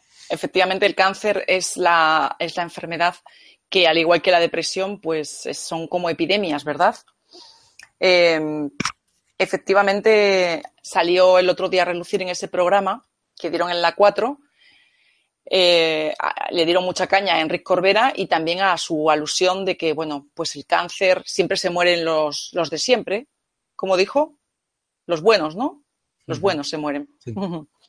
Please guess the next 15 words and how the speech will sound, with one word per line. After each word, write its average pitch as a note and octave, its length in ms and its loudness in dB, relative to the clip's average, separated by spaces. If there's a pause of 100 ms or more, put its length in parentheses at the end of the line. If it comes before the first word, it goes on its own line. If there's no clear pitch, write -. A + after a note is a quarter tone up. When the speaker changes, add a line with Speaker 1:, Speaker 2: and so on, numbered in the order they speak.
(400)
Speaker 1:
Bueno, E3 360 -2 (480)
algo F3+ 220 4
así G3 140 -2
como G3 200 2
los D#3+ 200 0
que, D3+ 720 -2 (340)
los D#3 120 -4
buenos, A3 300 2
los - 180 -2
tontos, D#3+ 340 0
¿no? A#3 320 -6
Los E3+ 160 -6
que - 80 -10
siempre F3+ 260 -2
aguantan. E3 540 0